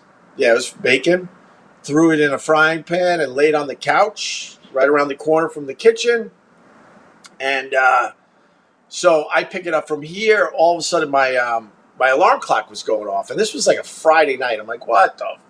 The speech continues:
fuck?" I set my, my alarm clock. It's the weekend, so I keep hitting it, like, to try and turn it off. I'm really, really fucking wasted at this point.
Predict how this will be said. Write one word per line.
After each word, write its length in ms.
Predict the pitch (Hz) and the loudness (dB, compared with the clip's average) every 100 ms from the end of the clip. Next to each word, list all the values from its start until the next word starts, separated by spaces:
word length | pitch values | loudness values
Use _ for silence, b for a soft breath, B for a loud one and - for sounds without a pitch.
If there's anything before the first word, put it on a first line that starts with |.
| - | 0
fuck?" 300 | 214 196 - | 2 2 0
I 60 | 143 | -8
set 400 | - - 214 - | -4 2 2 2
my, 300 | 143 135 - _ _ _ _ - | -2 -4 -8 _ _ _ _ -6
my 140 | 113 | -4
alarm 460 | 113 139 185 202 - | -2 2 4 4 0
clock. 580 | - 214 196 190 - - b b b | -4 -2 0 -2 -4 -14 b b b
It's 140 | - - | -10 -4
the 120 | 139 | -4
weekend, 640 | 180 214 202 202 185 180 | -4 -6 -4 0 2 2
so 100 | - | -2
I 60 | 147 | -4
keep 260 | - 160 | -4 -6
hitting 340 | - 170 170 139 | -4 -4 -2 -2
it, 140 | 120 | -4
like, 200 | 117 120 | -2 -2
to 100 | - | -4
try 240 | 127 147 131 | -4 0 0
and 80 | |
turn 180 | 127 151 | 0 -4
it 60 | 151 | 2
off. 300 | 185 - - | 4 4 2
I'm 360 | 123 143 113 | -4 -4 -6
really, 440 | 127 147 139 113 101 b b b b - | -2 2 2 0 -8 b b b b -20
really 440 | 135 151 151 123 | -4 2 4 2
fucking 380 | 110 120 - 104 | -2 -4 -4 -4
wasted 360 | 113 120 - 98 | -2 -2 -4 -6
at 80 | |
this 160 | 92 101 | -8 -10
point. 320 | - 95 90 | -6 -4 -4